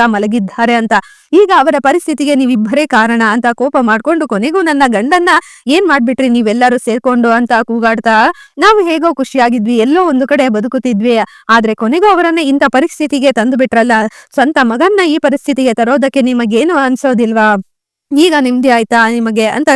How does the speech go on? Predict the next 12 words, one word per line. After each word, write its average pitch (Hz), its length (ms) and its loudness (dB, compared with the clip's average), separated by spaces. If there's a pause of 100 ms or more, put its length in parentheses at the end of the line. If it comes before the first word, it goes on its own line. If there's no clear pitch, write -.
ಶ್ರೇಷ್ಠ 208 320 -4
ನಾಟಕ 208 340 -2
ಆಡೋಕೆ 247 300 0
ಶುರು 294 220 -4
ಮಾಡ್ತಾರೆ. 240 360 0 (320)
"ಮೊದಲು 403 260 4
ಇವರನ್ನ 302 360 0
ಕರ್ಕೊಂಡು 269 360 0
ಹೋಗಿ, 233 260 0
ಇವರಿಂದಾನೇ 349 580 2
ಇದನ್ನೆಲ್ಲ 247 420 0 (140)
ಆಗ್ತಿರೋದು 233 540 0